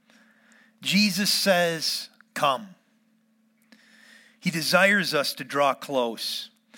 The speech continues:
But so often in this type of situation, we just kind of move from a,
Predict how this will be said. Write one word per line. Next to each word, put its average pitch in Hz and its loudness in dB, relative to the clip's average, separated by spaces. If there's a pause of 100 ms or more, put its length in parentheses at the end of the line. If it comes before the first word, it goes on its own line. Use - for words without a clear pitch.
(140)
But 175 -2
so 208 2
often 190 0 (600)
in 156 -4
this 170 0
type 185 2
of 165 -6
situation, 160 -2
we 151 -8
just 160 -4
kind 170 2
of 139 0
move 170 -2
from 139 -4
a, 120 0